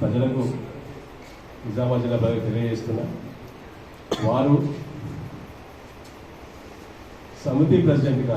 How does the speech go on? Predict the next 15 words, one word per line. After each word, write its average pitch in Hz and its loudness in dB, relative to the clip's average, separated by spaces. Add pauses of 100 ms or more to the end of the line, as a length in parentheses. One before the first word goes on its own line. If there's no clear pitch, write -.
(120)
ఇండిపెండెంట్ 143 8
సమితి 123 4
ప్రెసిడెంట్గా 120 0 (1120)
రాజకీయ 127 2 (120)
జీవితాన్ని 117 4
స్టార్ట్ 98 -4
చేసి, 117 -4 (2000)
ఆరు 151 8
సార్లు 151 6 (1040)
ఎమ్మెల్యేగా 127 6 (100)
చేసి, 104 -2 (880)
ఈరోజు 127 4
ఎమ్మెల్సీగా 123 4
ఉండి, 123 2 (1080)
కాంగ్రెస్ 156 6